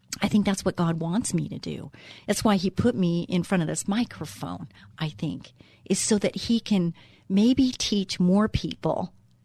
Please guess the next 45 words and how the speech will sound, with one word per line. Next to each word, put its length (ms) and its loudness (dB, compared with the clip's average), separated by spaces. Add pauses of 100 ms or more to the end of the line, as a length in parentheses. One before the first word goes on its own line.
(320)
through 400 4 (360)
the 100 2
lessons 440 0
that 100 0
he's 160 -4
teaching 500 -2
me. 380 -2
And 180 4
that's 240 -2
what 80 4
I 80 4
do 240 0
with 140 -10
the 80 -6
Sue 240 -4
Fries 640 -10
Show. 420 0 (240)
Sue 240 4
Fries, 380 2
spelled 200 0
like 140 0
fries, 420 0
one 120 4
word, 180 4
dot 180 0
com. 440 2 (420)
Go 260 6
to 380 2
my 140 2
website. 520 0
Please 400 2
go 220 4
there. 380 0
Check 320 0
it 340 0
out. 400 -4 (320)
There 160 4
is 160 2
so 220 2
much 200 4
information 760 2
that 140 0
I've 240 -4
put 340 0
there 400 2